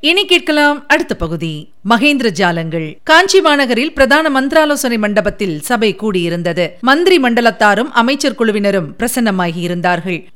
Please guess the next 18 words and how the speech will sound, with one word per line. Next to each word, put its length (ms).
சக்கரவர்த்தியும் 640
குமார 340
சக்கரவர்த்தியும் 600
சிம்மாசனங்களில் 800
நடுநாயகமாக 840
வீற்றிருக்க, 720
அருகே 420
ஒரு 220
தனி 280
பீடத்தில் 640
சேனாதிபதி 600
கலிப்பகையும் 760
அமர்ந்திருந்தார். 800
தளபதி 380
பரஞ்சோதியை 580
மட்டும் 320
அவ்விடத்திலே 560
காணவில்லை. 680